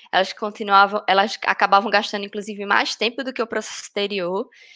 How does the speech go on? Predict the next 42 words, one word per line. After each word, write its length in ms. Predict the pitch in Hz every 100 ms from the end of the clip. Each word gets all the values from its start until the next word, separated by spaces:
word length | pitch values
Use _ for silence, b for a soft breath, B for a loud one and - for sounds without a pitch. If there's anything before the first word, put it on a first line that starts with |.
| B -
é, 320 | 196 202 202
além 300 | 202 208 233
da 120 | 247
curva 260 | 240 254 254
de 80 | 233
aprendizado, 1000 | 240 226 220 233 196 175 190 196 208 208 b b -
além 400 | 190 208 220 220
de 140 | 240
resolver, 920 | 277 226 233 202 214 214 208 202 185 - _ _ -
é, 160 | 180
de 120 | 180 220
ter 140 | 226
umas 200 | 226 247
features 380 | - 220 214 -
que 80 | 226
elas 240 | 208 226
não 160 | 214 247
entendiam 640 | 269 254 185 185 214 320 _ _ _ _
por 140 | 202
que 120 | - 214
que, 180 | -
que 200 | - -
estavam 460 | 208 - 190 202 226
lá. 380 | 196 160 175 - B B B B _
Então, 160 | - 233
foi 180 | 254 254
realmente 460 | 240 285 262 247
muito 240 | 240 247 262
difícil 640 | 302 - - 220 240 254
a 40 |
gente 160 | 240 226
trabalhar 400 | 226 214 220 196
esses 220 | 226 -
seis 240 | - 220 208
meses 420 | 185 208 233 208
e 300 | 214 247 285 _ _ _ _ _ _ _ -
entregar 340 | - 202 196
algo 220 | 196 196
que 80 | 196
a 60 | 202
usuária 320 | 202 202 190
não, 400 | 190 185 202